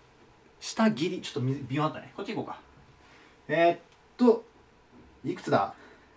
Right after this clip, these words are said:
七五三十五むずい。百五までいかなきゃダメっ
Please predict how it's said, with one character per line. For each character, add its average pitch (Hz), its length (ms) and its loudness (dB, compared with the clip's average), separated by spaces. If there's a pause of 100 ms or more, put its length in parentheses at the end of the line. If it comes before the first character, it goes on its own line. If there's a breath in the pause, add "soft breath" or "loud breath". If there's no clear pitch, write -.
(1600 soft breath)
七 143 100 -6
五 143 100 2
三 147 260 -8
十 113 80 -6
五 107 60 -10
む 113 140 -6
ず 117 80 -6
い。 - 40 -8
百 220 800 -2
五 247 220 2
ま 220 180 6
で 131 100 2
い 113 120 2
か 131 160 0
な 143 100 0
き 127 60 -2
ゃ - 40 -2
ダ 113 140 -4
メ 143 120 0
っ 143 40 -2